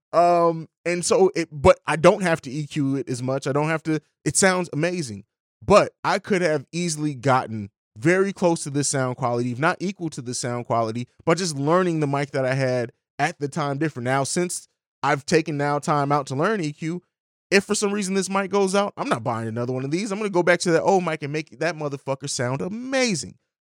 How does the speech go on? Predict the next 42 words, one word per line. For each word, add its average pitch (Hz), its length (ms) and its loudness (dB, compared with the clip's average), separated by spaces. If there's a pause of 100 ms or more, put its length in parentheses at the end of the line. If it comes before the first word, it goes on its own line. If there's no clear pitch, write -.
Um, 170 440 2 (360)
and 196 140 -4
so 202 380 -2 (220)
when 135 100 -4
we 160 100 2
look 185 260 0
at, 180 200 -2
like, 135 260 0 (520)
gear 113 540 -2 (160)
being 156 380 2
automatically 135 640 0
what's 127 340 -4
going 127 300 -6
to 117 140 -12
change 113 720 -8 (160)
or 127 100 -6
make 135 300 -4
our 127 160 0
product 123 520 -2
better, 107 360 -6 (400)
I 220 60 -6
think 170 260 -8
that's, 151 320 -4
that's 165 300 -4
where 165 180 -4
the 131 100 -8
syndrome 143 420 -4
and 127 80 -6
that's 139 160 -6
where 143 80 -6
the 127 80 -6
negativity 123 580 -6
comes 107 300 -10
out 101 200 -12
in. 101 120 -12
Because 123 300 -8 (240)
for 175 220 -2
ver-, 185 340 2
for 180 160 -2
most 190 540 0
of 156 240 -2 (240)
pocket, 180 500 -2